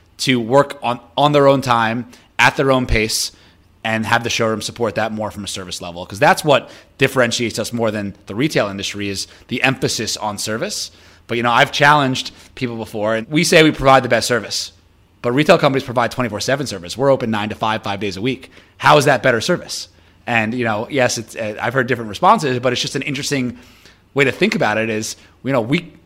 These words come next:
people can't call us on Saturday, but they can call a retail store. And so, you know, I, I think the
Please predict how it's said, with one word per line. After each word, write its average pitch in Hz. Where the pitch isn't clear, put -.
people 196
can't 233
call 247
us 190
on 214
Saturday, 202
but 135
they 170
can 190
call 208
a 254
retail 277
store. 175
And 156
so, 151
you 151
know, 120
I, 135
I 135
think 135
the 127